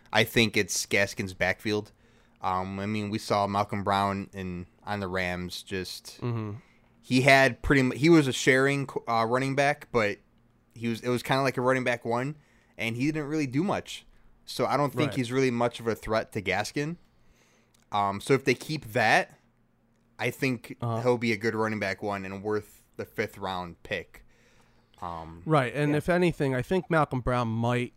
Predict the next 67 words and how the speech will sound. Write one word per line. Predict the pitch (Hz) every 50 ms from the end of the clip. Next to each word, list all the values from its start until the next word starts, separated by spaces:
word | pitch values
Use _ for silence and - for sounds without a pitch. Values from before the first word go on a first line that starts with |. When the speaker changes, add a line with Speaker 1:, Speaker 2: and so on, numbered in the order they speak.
| _ _
Speaker 2:
serve | - - - - 147 131 127 117
more | 123 120 123 123 120
as | 117 113 113
a |
goal | 113 - 127 123 120
line | 123 127 127 131 120
back, | 117 135 127 123 - - - -
which | 147 123 - - -
kinda | - - 127 123 110
sucks | - - - 139 127 127 - - -
if | 127 -
you're | 123 120 120
a | 113
Gaskin | 127 120 117 110 - - 127 120
owner. | 120 120 120 120 123 120 - _ _ _ - - - - - - -
Um, | - 120 127
Speaker 1:
Yeah. | 131 131 127 123 120
Speaker 2:
because | 123 156 139 -
he | 220 220 208
is, | 190 156 -
he | - 196 208 208
is | 196 156
powerful. | - - 143 127 120 107 101 - - 110 104 110
He's | 147 170 170 175
a, | 180 147 -
he's | 143 151 196 202 190
a | 202 156
pretty | - - 151 135 131
big | 113 - 131 120 120 117 -
back | 120 113 113 113 - -
that, | - 113 110 104 - 135
you | 127 113
know, | 110 101
he's, | 104 139 135 - -
he's | - - 156 -
kinda | - 190 170 156 143
that | 147 127 113
guy | - 135 123 123 123 127
that | 120 127 - -
you | 123
need, | 127 123 117 117 _ _
you | 151 143 123
know, | 113 110
two | - - 139 123
or | 117
three | 113 - 131 120
guys | 117 123 117 117 117 113
to | - 117
bring | 123 113 120 113
down, | 120 113 113 113 117
and | 113 110
then | 113
when | 117 117
he | 113
goes | - 135 120 120 113
down, | - 120 120 120
he | 113
falls | - - 123 117 110 -
forward. | - 127 123 113 113 117 117 117 - - - - - - - - _ -
So | - - 135 147 -
I | 151 156
think | - 202 - -
he | - 175
fits | 143 - - 160 151 -
that | 151 139 135 131
mold | 139 151 147 143 143 139
more. | 147 151 151 151 151 139 135